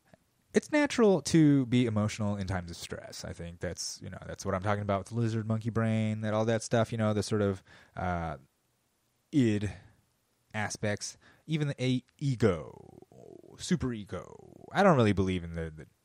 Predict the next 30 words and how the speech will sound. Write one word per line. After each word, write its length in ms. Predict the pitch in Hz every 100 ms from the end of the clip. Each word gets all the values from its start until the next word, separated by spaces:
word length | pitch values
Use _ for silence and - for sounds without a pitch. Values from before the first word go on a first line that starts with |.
| _ _ - - 107
trifecta 540 | - 87 - 85 - 85
like 180 | 85
that, 160 | - 80
the 80 | -
fucking, 280 | 82 - 78 69 55 65
it's 120 | -
like 100 | -
the 80 | -
Holy 240 | 92 95 85
Trinity 440 | - 90 87 87
and 100 | 85
shit, 240 | - 87
you 60 | 90
know 80 | 90
what 100 | 87
I 40 |
mean? 160 | 87 87
It's 140 | 87
like 240 | 90 85 87
fucking, 340 | 87 87 85 - - - - -
and 80 | 101
it's 180 | 104 117 120 120
kinda 180 | - 113
just 200 | 98 -
a 40 | 101
spin 500 | - 123 104 104 98
off 240 | 95 -
of 160 | 98 90
the 260 | 95 90 87
Greek 480 | 101 95 92 -